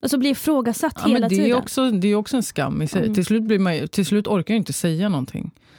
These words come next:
Speaker 2: Eh, och det måste jag säga, efter att jag har fått mi-, efter jag fick min, ehm, eh, diagnos,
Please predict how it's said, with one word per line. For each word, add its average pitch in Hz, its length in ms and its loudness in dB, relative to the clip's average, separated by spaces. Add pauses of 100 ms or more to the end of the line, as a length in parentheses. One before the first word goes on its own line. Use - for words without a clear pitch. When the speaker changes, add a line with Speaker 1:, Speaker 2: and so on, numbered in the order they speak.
(340)
Speaker 2:
Eh, 156 320 0 (180)
och 202 100 4
det 262 420 2
måste 202 280 0
jag 175 80 0
säga, 160 300 0
efter - 320 -4
att 165 100 -4
jag 151 80 0
har 147 40 0
fått - 280 -8
mi-, 156 200 -4 (260)
efter - 280 -2
jag 160 80 0
fick - 240 -4
min, 143 340 0
ehm, 139 420 -4 (160)
eh, - 200 -4
diagnos, 160 680 0